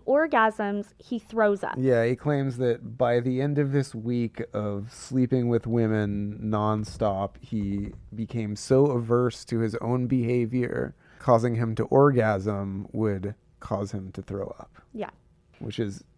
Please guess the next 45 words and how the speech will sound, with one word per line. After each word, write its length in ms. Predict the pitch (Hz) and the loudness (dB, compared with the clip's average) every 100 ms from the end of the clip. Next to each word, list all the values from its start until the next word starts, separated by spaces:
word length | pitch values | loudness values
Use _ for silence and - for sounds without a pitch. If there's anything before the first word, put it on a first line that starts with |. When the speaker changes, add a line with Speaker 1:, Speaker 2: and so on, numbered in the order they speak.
| _ - | _ -6
Speaker 2:
interesting. 640 | 131 123 117 117 117 175 - _ - | -4 -4 -4 -4 -4 -6 -14 _ -2
Speaker 1:
And 400 | 233 233 233 233 | 0 2 0 0
within 260 | 233 233 | -2 -2
a 60 | 233 | -2
week 220 | 233 247 | -4 -4
or 80 | 294 | -4
two, 200 | 320 359 | -2 0
he 80 | 294 | 0
got 220 | 214 196 202 _ | 0 -2 -4 _
back 140 | 208 214 | -2 -2
Speaker 2:
But 60 | |
Speaker 1:
together 320 | 320 294 294 | -2 0 0
with 140 | 320 330 | 0 -2
Melanie. 460 | 208 180 180 226 - - | -4 -4 -8 -10 -6 -4
Speaker 2:
Is 140 | 117 | -2
that, 160 | 127 - | -2 2
is 200 | 151 139 | 4 10
that 220 | 143 139 | 8 8
possible? 540 | 131 127 165 185 240 - - _ 220 | 2 0 -2 -8 -8 -14 -20 _ 0
Speaker 1:
I 160 | 254 | 2
don't 300 | 302 285 285 - _ - | 2 0 -2 -10 _ -14
care. 360 | - - - _ _ _ - | -12 -10 -12 _ _ _ -8
<laughs> 80 | - 698 427 698 - 523 - 427 | -6 0 6 8 10 8 6 8
Speaker 2:
It's 180 | 359 - | 8 8
certainly 400 | - 254 226 190 | 6 4 10 10
Speaker 1:
It's 200 | 170 - | 10 6
so 480 | - 285 302 320 339 240 | 12 12 12 12 6 2
dumb, 400 | 233 208 185 202 202 | 6 6 6 -2 -6
to 120 | - | -4
be 120 | 233 214 | 0 2
honest. 500 | 185 175 214 - - | 0 -2 -6 -6 2
Speaker 2:
Let's 280 | 175 185 | 4 4
say 160 | - 190 185 | 8 12 12
that 260 | 170 160 165 | 12 8 6
it 160 | 160 | 2
certainly 420 | - 202 233 240 254 | 4 2 4 2 4
might 320 | 117 107 104 | 2 0 0
be. 340 | 117 120 156 - 143 - | 2 2 -2 -8 -14 -4
<laughs> 480 | 147 - - - - | -4 -4 -14 -20 -4
Whether 400 | 139 139 127 139 | 6 8 8 8
that 200 | 131 120 | 6 6
is 160 | 120 - | 2 -2
true 280 | - 139 | 2 4
or 120 | 123 113 | 4 4
not 420 | 107 98 98 | 0 -4 -6